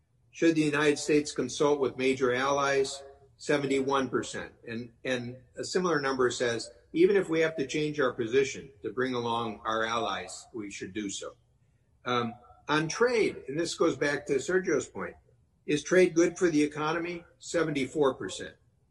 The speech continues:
Is it good for consumers? Eighty-two percent. Better relations with the world,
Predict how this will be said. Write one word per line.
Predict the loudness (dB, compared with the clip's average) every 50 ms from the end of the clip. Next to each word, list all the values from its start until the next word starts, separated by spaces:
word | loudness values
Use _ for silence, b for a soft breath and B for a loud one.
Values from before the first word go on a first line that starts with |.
| _ _
Is | 0 0 0 0
it | -2 -2 0
good | 0 0 0 2
for | 0 0 0
consumers? | 0 -2 -4 -2 -2 -2 -2 -2 -2 -4 -4 -6 -6 -10 -16 _ _ -12 _
Eighty-two | -4 -2 0 0 -2 -2 0 0 0 0 2
percent. | 0 -2 -4 -4 -6 -10 -12 -12 -16 _ _ _ _ _ _ _ _ _ _ _ -6
Better | 0 2 2 4 6 6
relations | 6 6 6 6 6 4 4 2 0 -4 -4 -2 -2
with | -2 0
the | 0 0
world, | 2 6 6 6 6 6 4 2 0